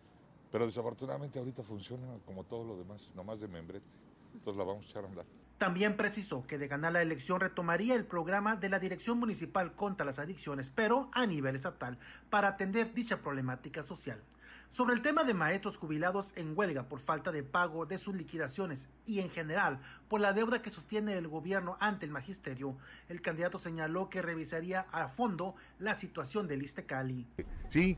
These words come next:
Speaker 1: indiscutiblemente lo primero que vamos a hacer es revisar qué pasó con el Ixtecali, dónde anda, dónde anda la lana, porque no es un, nomás ellos, son los maestros, los policías, los bomberos,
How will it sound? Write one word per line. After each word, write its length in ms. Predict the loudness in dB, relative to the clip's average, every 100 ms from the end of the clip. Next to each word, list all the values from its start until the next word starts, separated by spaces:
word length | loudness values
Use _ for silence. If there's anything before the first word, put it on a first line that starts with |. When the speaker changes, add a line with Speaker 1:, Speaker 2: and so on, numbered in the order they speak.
| 0
Speaker 1:
indiscutiblemente 720 | 0 2 0 -2 0 0 0
lo 100 | 0
primero 320 | 0 0 0 0
que 100 | -2
vamos 260 | -2 -4
a 20 |
hacer 300 | -4 0 2
es 140 | 2 0
revisar 380 | 0 -2 -2 -4
qué 200 | -2 -4
pasó 380 | -4 -6 -6 -4
con 200 | -4 -4
el 80 |
Ixtecali, 520 | -4 -4 -6 -4 -2 -2
dónde 280 | -2 -2
anda, 220 | -2 -2 -4
dónde 240 | -2 0
anda 180 | 0 2
la 100 | 2
lana, 320 | 0 -2 -4 -6 -10 -12 -12 -10 -2
porque 320 | 2 2 2
no 200 | 0 2
es 180 | 0 -2
un, 300 | -4 -4 -2
nomás 260 | -2 -2 -2
ellos, 240 | -2 -4
son 200 | -4 -4
los 120 | -4
maestros, 600 | -4 -4 -4 -4 -6 -8 -8 -8 -10 -10 -8 -8 -8 -8 -6
los 140 | -6
policías, 760 | -4 -4 -4 -4 -2 -2 -2 -4
los 460 | -4 -2 -2 -4 -4
bomberos, 640 | -2 -2 0 2 2 0